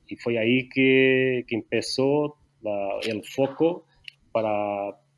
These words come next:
para poder hacerlo. Y en dos mil once estaba en una, una carpa hablando con, con mi ídolo, que es Marco Olmo,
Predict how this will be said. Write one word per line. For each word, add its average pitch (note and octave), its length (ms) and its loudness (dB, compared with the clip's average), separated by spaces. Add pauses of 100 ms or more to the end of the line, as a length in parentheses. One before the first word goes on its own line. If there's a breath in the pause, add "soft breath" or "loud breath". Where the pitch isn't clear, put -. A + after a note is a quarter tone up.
(100)
para G#2+ 260 -2
poder A2 260 0
hacerlo. F#2 420 -4
Y G#2 460 0
en G#2+ 100 0
dos A2+ 180 0
mil A#2+ 220 2
once C3+ 180 2
estaba C#3+ 300 0
en C3+ 100 0
una, A2+ 300 -2
una G2+ 180 -4
carpa A#2 420 -2
hablando A2+ 340 0
con, A2+ 420 -2
con G#2 220 -4
mi A2 120 2
ídolo, C#3+ 500 4
que A#2 180 -4
es - 160 -4
Marco A2 260 -4
Olmo, D#3 380 -2